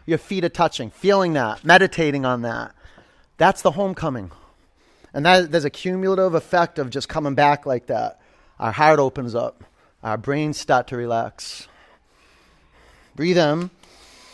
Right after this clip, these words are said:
Empty it out. Lift your toes up. Lean in. Root down. Stand up. Face front.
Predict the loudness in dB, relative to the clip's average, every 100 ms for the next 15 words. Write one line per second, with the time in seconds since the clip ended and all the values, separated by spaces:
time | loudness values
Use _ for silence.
0 | -20 -20 -20 -20 -20 -14 -4 -2 2 8
1 | 10 12 10 6 2 4 6 6 8 8
2 | 8 6 -2 0 0 0 -4 -6 -10 -20
3 | -20 -20 _ _ _ _ _ _ _ _
4 | _ _ -6 4 6 6 2 2 4 8
5 | 10 10 6 -2 -2 0 2 2 0